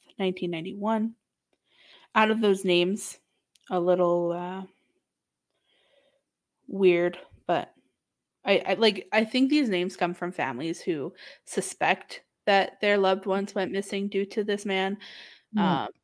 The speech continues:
Speaker 1: due to similar, you know, areas, lifestyles,
Speaker 2: Yeah.
Speaker 1: and time frame, which I'd say is a pretty fucking safe bet too, honestly.
Speaker 2: Absolutely.
Speaker 1: Um, but kind of interestingly enough, Cora McGurk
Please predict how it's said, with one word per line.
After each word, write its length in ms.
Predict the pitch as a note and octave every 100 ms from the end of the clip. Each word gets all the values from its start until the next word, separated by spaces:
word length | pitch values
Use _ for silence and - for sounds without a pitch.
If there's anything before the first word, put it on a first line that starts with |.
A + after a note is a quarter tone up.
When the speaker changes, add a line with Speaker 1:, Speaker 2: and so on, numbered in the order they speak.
| -
Speaker 1:
due 100 | F#3+ - _ G3
to 440 | F#3 F3+ F3 E3+
similar, 880 | - G3 F3+ E3 E3 D#3+ D#3+ D#3+ F3 _
you 100 | F#3+
know, 300 | D#3+ C#3 A2 -
areas, 560 | G3 F3+ F3+ F3 F3 F3
lifestyles, 1120 | E3+ E3+ - - F3+ E3+ E3+ E3+ D#3+ D#3+ E3 - _ -
Speaker 2:
Yeah. 200 | G#3 F3+
Speaker 1:
and 160 | F3+ E3 _ _ _ _ _
time 360 | - D#3+ D#3 E3
frame, 420 | - D#3+ E3+ F3+ - - -
which 240 | F#3 F3
I'd 260 | - E3 E3
say 240 | - D#3
is 160 | D3+ D3+
a 40 | E3+
pretty 340 | - D#3 C3+
fucking 400 | - C#3+ - C#3+
safe 260 | - D#3+ -
bet 220 | - A2 - _
too, 340 | - C4 F#3 -
honestly. 520 | G3+ D#3 E3+ D#3+ F#3 - -
Speaker 2:
Absolutely. 760 | F#3+ E3 - E3+ F#3 E3 E3 D3+ _ _ _ _ _ _ -
Speaker 1:
Um, 440 | G3+ F#3+ F#3 F#3 - _ _ _ -
but 320 | G#3 F#3 - - - - -
kind 220 | C4+ B3+
of 60 |
interestingly 760 | A3+ G#3 G#3 - G#3+ G3+ G3+ G3
enough, 520 | F#3+ F#3+ F#3+ - - -
Cora 520 | - G3+ F#3+ F#3+ F#3
McGurk 540 | F#3 F3+ F3+ F3 G3+